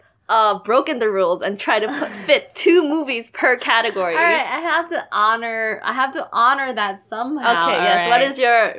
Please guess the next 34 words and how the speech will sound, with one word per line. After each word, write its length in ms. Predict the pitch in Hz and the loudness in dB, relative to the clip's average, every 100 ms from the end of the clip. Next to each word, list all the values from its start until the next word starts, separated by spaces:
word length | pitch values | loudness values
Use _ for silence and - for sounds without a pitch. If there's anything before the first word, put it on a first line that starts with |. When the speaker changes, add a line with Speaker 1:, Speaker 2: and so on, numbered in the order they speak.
| - | -2
Speaker 1:
honorable 320 | 220 220 220 | -2 0 -4
mention 300 | 202 208 220 | -4 -8 -8
for 80 | 196 | -8
action? 580 | - 170 - - 196 202 | -6 -6 -8 -16 -16 -10
Speaker 2:
Uh, 300 | 233 226 214 - | -6 -4 -6 -6
Aquaman, 800 | - 202 254 185 165 160 65 - | -2 -2 -2 -10 -10 -10 -12 -12
actually. 640 | 156 175 - 165 - 185 | -14 -14 -16 -16 -14 -12
Speaker 1:
Oh. 400 | 247 294 208 170 | -12 -8 -8 -6
Speaker 2:
Not 260 | 247 302 359 | 0 0 2
for 120 | 339 | -4
the 100 | 269 | -4
way 160 | 208 202 | -4 -8
it's 140 | 190 | -10
choreographed. 800 | - - 160 175 196 226 240 262 | -14 -12 -10 -10 -10 -6 -6 -6
I 140 | 214 | -10
think 220 | 226 233 214 | -10 -12 -10
mostly 340 | 180 190 214 | -10 -10 -14
for 120 | 202 175 | -14 -14
the 100 | 160 | -14
way 180 | 156 | -14
it's 160 | 156 - | -16 -18
shot. 540 | - - 160 - - _ | -20 -12 -10 -10 -12 _
Speaker 1:
Mm-hmm. 320 | 214 226 175 196 _ _ - | -16 -16 -18 -20 _ _ -6
Speaker 2:
They 100 | 247 | -2
had 200 | 277 277 | 0 0
a 80 | 240 | 0
lot 500 | 214 196 190 196 196 | 0 2 4 4 2
of 140 | 190 | -6
long 340 | 185 160 175 | -8 -6 -8
shots 560 | 220 294 294 320 320 - | -10 -8 -8 -8 -10 -20
for 160 | - 226 | -6 -4
action, 540 | - 165 196 - 254 | -2 -4 -6 -12 -10
which 200 | 220 214 | -10 -10
is, 120 | 196 | -16